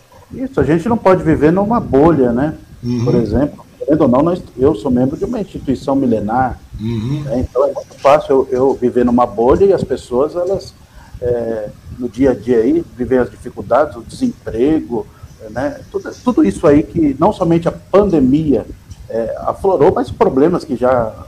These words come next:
Speaker 1: se faziam presente desde muito tempo. Agora, é, é, é lógico que a gente sai um pouco da zona de conforto, né?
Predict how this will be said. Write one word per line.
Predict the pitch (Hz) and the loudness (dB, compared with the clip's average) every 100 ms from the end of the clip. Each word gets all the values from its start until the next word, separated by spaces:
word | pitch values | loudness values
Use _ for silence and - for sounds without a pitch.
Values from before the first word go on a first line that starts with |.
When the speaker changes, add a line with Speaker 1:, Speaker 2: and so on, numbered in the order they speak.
| - - - - | -20 -18 -16 -14
Speaker 1:
se | 113 | -6
faziam | 131 113 127 | -4 -2 -4
presente | 120 117 107 123 - 127 - - - - | -4 -6 -4 -6 -6 -10 -10 -20 -20 -10
desde | 131 131 247 | -10 -8 -8
muito | 131 - 127 | -8 -8 -10
tempo. | - 101 - - - - - - - | -12 -12 -12 -18 -20 -20 -20 -20 -18
Agora, | 143 143 143 127 120 127 | -12 -6 -4 -4 -6 -4
é, | 127 120 127 | -4 -4 -8
é, | 123 147 135 | -10 -8 -4
é | 123 | 2
lógico | 143 143 98 | 2 2 -2
que | - | -8
a | 110 | -4
gente | 120 - | -4 0
sai | 175 | 0
um | 190 | 2
pouco | 220 214 | 2 2
da | 165 | 0
zona | 143 143 | 0 -2
de | 131 | -4
conforto, | - 120 - 208 202 | -6 -4 2 2 0
né? | 123 | -4